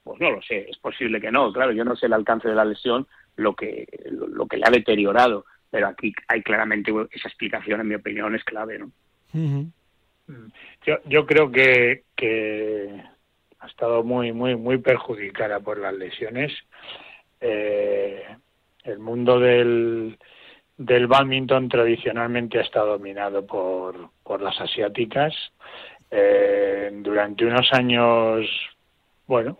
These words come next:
Speaker 3: pues vimos a alguna jugadora española que se convirtió en la mejor de, del mundo, pero luego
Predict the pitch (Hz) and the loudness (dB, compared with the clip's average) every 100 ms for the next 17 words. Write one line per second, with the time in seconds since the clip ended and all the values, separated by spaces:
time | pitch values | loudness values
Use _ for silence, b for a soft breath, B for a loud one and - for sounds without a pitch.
0 | _ - 101 107 113 123 120 113 120 117 | _ -6 -4 -2 2 2 2 0 2 0
1 | 120 107 110 113 113 - 104 117 113 104 | 2 4 6 4 2 -2 -2 0 0 0
2 | 104 107 95 95 92 - 113 107 98 98 | -4 -6 -8 -6 -8 -6 -6 -4 -6 -6
3 | - 110 104 101 95 92 95 95 95 92 | -2 -2 -2 -2 -2 -4 -6 -8 -10 -12
4 | 95 92 98 117 131 151 185 - B B | -10 -10 -6 -4 2 4 2 -2 B B
5 | B B B B _ - 104 104 101 101 | B B B B _ -4 -2 -2 -2 -2
6 | 107 110 110 107 | 4 6 6 4